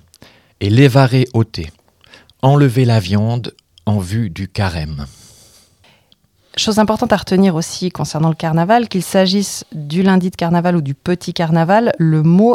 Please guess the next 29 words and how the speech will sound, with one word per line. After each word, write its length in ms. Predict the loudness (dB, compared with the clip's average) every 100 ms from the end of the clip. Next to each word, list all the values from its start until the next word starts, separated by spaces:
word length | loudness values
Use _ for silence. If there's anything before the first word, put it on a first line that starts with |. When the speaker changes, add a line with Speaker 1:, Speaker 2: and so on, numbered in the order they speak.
| 0
Speaker 2:
est 160 | -6
à 60 | -6
orthographier 760 | -8 -8 -6 -8 -8 -4 -2 -2
avec 240 | -4 -4 -4
un 140 | -4
C 340 | -6 -4 0
minuscule, 560 | 2 2 0 -2 -4 -4
c'est 160 | -6 -6
juste ? 340 | -6 -6 -12 -20 -20 _ _
Speaker 1:
C'est 220 | -4 0 0
juste, 500 | 0 -2 -4 -14 -12
selon 340 | -4 -2 -2
tous 160 | -4 0
les 220 | 0 0
ouvrages 380 | -2 -2 -2 -2
de 60 | -4
référence, 720 | -4 -4 -2 0 0 -2 -4
et 40 |
c'est 160 | -4 -6
plutôt 460 | -6 -4 -2 0 0
une 380 | -2 -2 -2 -4
règle 540 | -2 0 2 0 -4
typographique. 960 | -6 -4 -2 -2 -4 -6 -12 -14 -20 -20 _ _
Speaker 2:
Mais 100 | -6
ça 140 | -6
tient 160 | -6 -6
à 60 | -4
quoi ? 240 | -6 -6 -10 _ _ -20 -20 -20 -20 _ _ _ _ 0
Speaker 1:
Alors, 380 | 2 2 -2